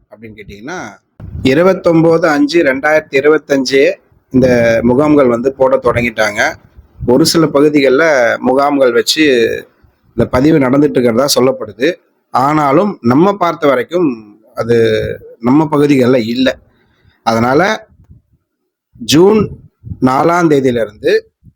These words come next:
ஜூன் பதினஞ்சுக்குள்ள இந்த திட்டமானது செயல்பட தொடங்கலாம் அப்படின்னு எதிர்பார்க்கப்படுது. நாலாம் தேதியே தொடங்கினாலும் தொடங்கலாம், இல்ல அஞ்சு, ஆறு, ஏழு, எட்டுன்னு பதினஞ்சாம் தேதிக்குள்ள இந்த திட்டம் தொடங்க இருக்கு.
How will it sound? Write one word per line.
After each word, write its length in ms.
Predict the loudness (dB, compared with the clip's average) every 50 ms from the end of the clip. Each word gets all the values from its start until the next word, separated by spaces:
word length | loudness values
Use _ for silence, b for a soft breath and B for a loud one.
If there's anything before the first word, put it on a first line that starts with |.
| _ _ _ _ _ _ _ _ _ _ -8
ஜூன் 280 | -2 0 2 2 2 0 -2
பதினஞ்சுக்குள்ள 840 | -2 -4 -2 -2 0 0 2 2 0 0 -2 -4 -2 0 0 2 2 0 0 -2 -6 _ _ _ _ _ _ -4
இந்த 180 | -2 -2 0 -2
திட்டமானது 720 | -2 -4 -4 -4 -2 0 0 0 0 -2 -2 -2 -2 -2 -2 -4
செயல்பட 560 | -6 -6 -4 -2 0 0 0 -2 -2 -4 -4 -4
தொடங்கலாம் 640 | -4 -4 -4 -4 -4 -4 -4 -2 -2 0 0 -2 -4 -8
அப்படின்னு 380 | _ _ _ -8 -4 -4 -2 -2
எதிர்பார்க்கப்படுது. 720 | -4 -4 -6 -6 -6 -6 -8 -12 -14 -14 -10 -4 -2 -2 -2 -4 -6 _ _ _ _ _ _ _ _ _ _ _ _ -8
நாலாம் 400 | -4 -2 -2 0 0 0 0 0
தேதியே 280 | 0 0 0 0 0 0
தொடங்கினாலும் 640 | 0 0 -2 0 -2 -2 -2 0 0 0 -2 -4 -8 -10 _ _
தொடங்கலாம், 500 | -4 -2 -2 0 0 0 0 0 -2 -6 -8 _
இல்ல 180 | _ 0 0 2 2
அஞ்சு, 300 | 2 0 0 0 0 0 0
ஆறு, 180 | 2 0 0 2
ஏழு, 220 | 2 2 2 2 2
எட்டுன்னு 400 | 0 -2 -4 -6 -6 -6 -6 -8 -10 -14 -6
பதினஞ்சாம் 500 | _ -2 0 0 0 -2 0 0 0 0
தேதிக்குள்ள 440 | -2 -4 -6 -10 -10 -4 -2 0 0 0 -2 -4
இந்த 180 | -4 -4 -4 -6
திட்டம் 420 | -4 -6 -6 -4 -4 -4 -4 -4 -8 -14 -20 _ _ _ _ _ _ _ _
தொடங்க 260 | -4 -2 -2 0 -2 -2
இருக்கு. 300 | -2 -2 -4 -2 -2 -2